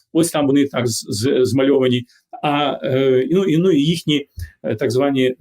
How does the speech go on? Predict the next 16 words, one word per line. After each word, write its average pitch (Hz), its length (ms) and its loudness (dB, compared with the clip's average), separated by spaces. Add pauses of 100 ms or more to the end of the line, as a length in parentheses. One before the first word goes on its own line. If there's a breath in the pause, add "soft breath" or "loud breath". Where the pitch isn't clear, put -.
там 117 220 -2 (140)
партнери, 165 520 0 (280 soft breath)
м, 131 200 -2
е, 120 320 0 (200)
недолугі 143 540 0
якісь 127 340 -4
там 123 140 -2
європейці, 131 680 0
які 113 280 0
виявляються 120 680 0
сексуальними 123 580 -2
збочинцями, 147 680 0
якимись 127 320 -4
наркоманами, 147 680 -2 (400 soft breath)
а 170 160 -2
приїздять 165 720 0